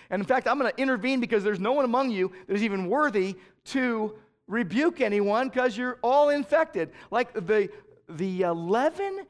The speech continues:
had come through the whole batch, and none of them were submitting to God. And the lesson that, that Ironside brings out is evil never dies of old age. And that sin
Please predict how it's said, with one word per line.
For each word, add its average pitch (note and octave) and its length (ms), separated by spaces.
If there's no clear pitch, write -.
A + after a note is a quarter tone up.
had F#3+ 220
come A3 180
through G#3+ 220
the D#3+ 240
whole B3 560
batch, - 720
and E3 340
none G3 200
of E3+ 140
them D3+ 200
were C#3 100
submitting C#3+ 460
to C3 60
God. A#2+ 360
And D3 100
the C#3+ 60
lesson D#4 640
that, F3 340
that D#3+ 180
Ironside A#3 480
brings G3+ 240
out A#3 160
is B3+ 200
evil D4+ 400
never A#3 340
dies D#3+ 480
of C3+ 140
old D3+ 240
age. A#2 520
And F#3 140
that F#3 140
sin C4+ 360